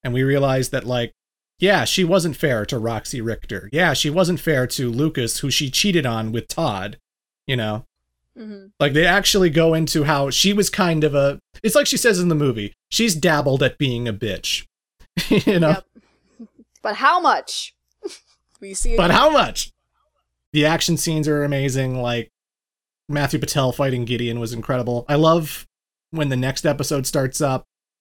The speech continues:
Speaker 1: and we get to see Lucas Lee skateboarding around. Like, I thought the animation of Lucas
Speaker 2: Oh, yeah, that was
Speaker 1: skateboarding
Speaker 2: good.
Speaker 1: around was so
Speaker 2: Mm-hmm.
Speaker 1: friggin' cool.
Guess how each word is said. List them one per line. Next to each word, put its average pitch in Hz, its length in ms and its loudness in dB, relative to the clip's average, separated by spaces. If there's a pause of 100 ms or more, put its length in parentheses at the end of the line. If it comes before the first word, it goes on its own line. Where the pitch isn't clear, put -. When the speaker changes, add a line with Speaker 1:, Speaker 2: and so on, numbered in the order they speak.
(260)
Speaker 1:
and 131 160 -2
we 127 80 0
get 131 140 2
to 143 60 -2
see 131 260 0
Lucas 127 480 0
Lee 127 320 -2
skateboarding 127 760 -4
around. 120 460 -4
Like, 127 160 0
I 147 60 4
thought 175 260 2
the 170 100 4
animation 139 800 0
of 131 280 -2
Lucas 202 400 2
Speaker 2:
Oh, 190 220 0
yeah, 180 220 -2
that - 160 0
was 135 80 -6
Speaker 1:
skateboarding 135 260 0
Speaker 2:
good. 120 60 -2
Speaker 1:
around 127 300 0
was 117 140 -2
so 139 360 0
Speaker 2:
Mm-hmm. 147 180 -4
Speaker 1:
friggin' 123 320 -2
cool. 113 460 -6